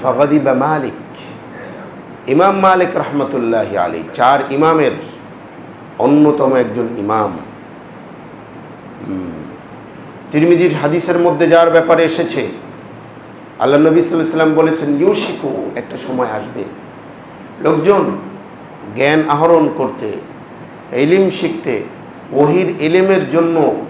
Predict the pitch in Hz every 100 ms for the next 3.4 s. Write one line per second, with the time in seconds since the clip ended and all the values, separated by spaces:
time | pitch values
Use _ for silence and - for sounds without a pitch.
0 | - - - 98 131 147 156 147 - 123
1 | 123 127 113 120 123 117 107 95 - -
2 | - - - - - - - - 214 254
3 | - 202 -